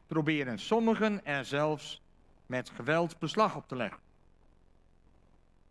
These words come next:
Want de profetieën van alle profeten en van de wet reiken tot aan de dagen van Johannes.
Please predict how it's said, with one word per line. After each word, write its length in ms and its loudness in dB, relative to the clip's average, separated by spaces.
Want 260 2
de 80 -4
profetieën 1080 2
van 440 0
alle 300 4
profeten 1000 -2
en 220 -4
van 180 0
de 100 0
wet 340 -4
reiken 640 -4
tot 240 -4
aan 120 -2
de 140 -8
dagen 540 -4
van 100 -8
Johannes. 580 -6